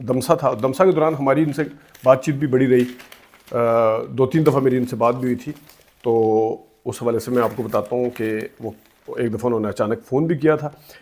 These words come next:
नदीम साहब के साथ भी तस्वीर दी हुई है, ये देखें इसी पेज पे, जहाँ हमज़ा अब्बासी और ऊपर और एक किसी को इंटरव्यू भी दे रहे हैं, ये है। और इसी का एक और पेज है इसी अखबार का, वो भी अगर आपको मैं दिखा पाऊँ,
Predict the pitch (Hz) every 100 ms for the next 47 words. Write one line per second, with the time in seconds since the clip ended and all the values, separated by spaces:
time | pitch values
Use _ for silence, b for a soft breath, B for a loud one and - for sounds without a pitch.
0 | B 131 127 180 190 175 170 165 160 127
1 | 147 139 139 139 135 127 127 131 123 135
2 | - 120 117 113 113 98 95 98 113 -
3 | 101 95 - 101 104 95 107 120 - B
4 | B B - - 98 92 - 110 - 104
5 | 110 170 165 151 151 131 131 - b b
6 | b b 107 123 160 165 143 135 135 131
7 | 131 - 165 208 175 151 156 139 180 196
8 | - 151 131 120 113 92 - 120 135 120
9 | - - 101 90 98 95 107 127 b b
10 | b - 127 139 123 110 101 110 107 101
11 | 101 - 95